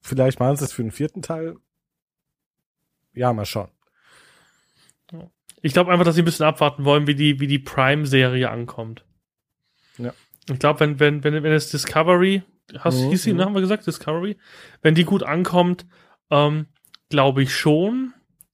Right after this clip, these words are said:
Speaker 2: dass sie wieder auf Prime gehen. Ich glaub, die sichern sich grad mit dem vierten Film einfach ab, falls die Prime-Serie wieder komplett an, am Boden hin driftet, wie E N T damals. Ich glaub, die geben einfach das, äh, der Star Trek-Serie zwei Staffeln.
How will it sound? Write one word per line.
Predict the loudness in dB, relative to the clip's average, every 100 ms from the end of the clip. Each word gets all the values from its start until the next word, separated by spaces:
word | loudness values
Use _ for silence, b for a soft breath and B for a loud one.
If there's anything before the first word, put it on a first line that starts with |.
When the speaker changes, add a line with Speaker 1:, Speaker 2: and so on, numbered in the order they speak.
| -20
Speaker 2:
dass | -6 0 0 0
sie | -4
wieder | 0 0
auf | 0 -4
Prime | -4 0 0 0
gehen. | 0 0 -2 -12 b b b b
Ich | 0
glaub, | 0 0
die | 0
sichern | 0 0
sich | -2 0
grad | 0 2 2
mit |
dem | 0
vierten | 2 0 0 -2
Film | 0 0
einfach | 0 -2 -4 -6
ab, | -6 -6
falls | -2 -2 -4 -14
die |
Prime-Serie | -6 -2 0 2 2
wieder | 2 0
komplett | -2 0 2 2 -4 b b b b
an, | -2 0 0
am | 0
Boden | 2 4 4
hin | 2 2
driftet, | 0 0 -2 0 -2 0
wie | 2
E | 2
N | 2
T | 0 -2
damals. | 0 0 0 -4 -4
Ich | -2
glaub, | -2
die | -2
geben | 0
einfach | 0 2
das, | 2 2 -2
äh, | -4 -2
der | 0
Star | 2 0
Trek-Serie | 0 -2 0 0
zwei | -2 -4 -4
Staffeln. | -4 -6 -6 -8